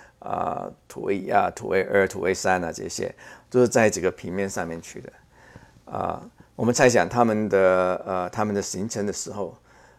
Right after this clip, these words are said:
就是跟着木星形成的时候，呃，差不多时候，呀，就是说他们的来源是一致的。可是我们离开那个走远之后，再 go-，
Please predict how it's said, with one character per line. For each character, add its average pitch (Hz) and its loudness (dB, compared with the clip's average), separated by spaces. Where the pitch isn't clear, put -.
就 113 -8
是 113 -2
跟 104 -2
着 90 0
木 110 -2
星 95 -4
形 95 -8
成 101 -6
的 90 -6
时 - -10
候， 87 -4
呃， 117 -12
差 - 0
不 101 0
多 - 0
时 - -10
候， - -8
呀， - -12
就 104 -10
是 - -4
说 101 4
他 104 -4
们 104 -4
的 95 -2
来 85 -4
源 92 -4
是 92 -4
一 107 -6
致 95 -8
的。 - -10
可 123 -4
是 165 4
我 151 10
们 127 6
离 120 4
开 131 2
那 104 0
个 95 4
走 120 6
远 113 2
之 - -8
后， 101 -4
再 107 2
go-， - -6